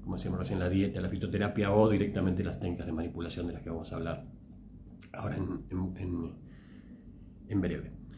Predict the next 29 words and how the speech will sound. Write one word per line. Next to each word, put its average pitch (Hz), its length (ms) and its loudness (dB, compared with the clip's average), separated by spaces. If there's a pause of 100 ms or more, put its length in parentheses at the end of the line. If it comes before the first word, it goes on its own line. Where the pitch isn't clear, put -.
(380)
Así 120 200 4
que 135 100 12
ese - 140 12
es - 80 12
otro 139 180 12
aspecto 127 680 12
importante 107 460 6
a 104 60 6
tener 101 200 4
en 92 120 0
cuenta. 80 320 -8 (1000)
Y 127 80 8
la 127 120 12
tercera 139 360 12
pata, - 640 12
o 90 140 0
perdón, 107 200 8
la 95 120 6
cuarta 135 260 12
pata 131 560 10
de 104 320 4
la 98 80 4
medicina 98 400 0
tailandesa 107 440 8
en 95 100 6
cuanto 92 400 4
a 95 320 4
la 92 80 0
implementación 127 680 12